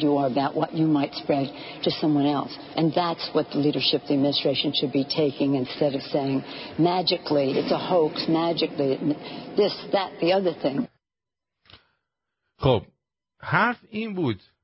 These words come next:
Speaker 2: که ببینید اینا هر جا که به نفعشونه، اه، از نظر سیاسی میان می‌گن نه برای چی بمیرید،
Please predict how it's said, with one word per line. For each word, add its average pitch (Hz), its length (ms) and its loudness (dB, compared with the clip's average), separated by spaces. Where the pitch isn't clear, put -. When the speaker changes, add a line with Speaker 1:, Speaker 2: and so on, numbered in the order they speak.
Speaker 2:
که 151 120 -4
ببینید 185 680 -4
اینا 165 300 -2
هر 202 220 0
جا 208 120 -10
که 202 120 -10
به 175 140 -4
نفعشونه، 165 960 -4
اه، 110 580 0
از 135 160 -2
نظر 131 320 -2
سیاسی 120 800 -4
میان 156 220 -6
می‌گن 151 260 -4
نه 151 300 0
برای 123 220 -2
چی - 160 -14
بمیرید، 147 580 -4